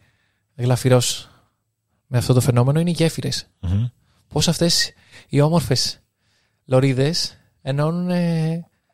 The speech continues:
Speaker 1: τη Βούδα και την Πέστη. Και είναι πάρα πολλές αυτές οι γέφυρες, δεν είναι μια και δυο. Ε, έχεις ξεχωρίσει καμία από αυτές;
Speaker 2: Ε, έχω ξεχωρίσει τη γέφυρα των, ε, Αλυσίδων, αν το μεταφράσουμε στα ελληνικά,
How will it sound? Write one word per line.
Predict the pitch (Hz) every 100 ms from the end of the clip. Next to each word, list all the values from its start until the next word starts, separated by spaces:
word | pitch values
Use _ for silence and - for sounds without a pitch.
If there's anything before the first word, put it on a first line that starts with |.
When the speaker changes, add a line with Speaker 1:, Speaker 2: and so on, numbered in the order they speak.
| _ _
Speaker 1:
τη | -
Βούδα | 143 165
και | 165
την | 160
Πέστη. | 170 156 135 -
Και | -
είναι | 156 175 208 _
πάρα | 220 208
πολλές | 143 131
αυτές | - 123
οι |
γέφυρες, | 120 123 135
δεν | 123 160
είναι | 165 143 135 123
μια | 135
και | 135 123
δυο. | 123 139 156 _ _ _ _ _ -
Ε, | 135
έχεις | 139 147 -
ξεχωρίσει | 175 143 135 -
καμία | 123 131
από | 127
αυτές; | 127 - 143 - _ - - - - _ _ _ _
Speaker 2:
Ε, | 104 104 107
έχω | 135
ξεχωρίσει | - 139 127 143 -
τη | 160 135
γέφυρα | 123 113 135 135 160 151 - _ _
των, | - 113 113 110
ε, | 104 101 98 95 92
Αλυσίδων, | 98 101 98 107 139 143 - _ _
αν | 98
το | 107
μεταφράσουμε | 104 101 98 95 104
στα | - 90
ελληνικά, | 95 92 95 127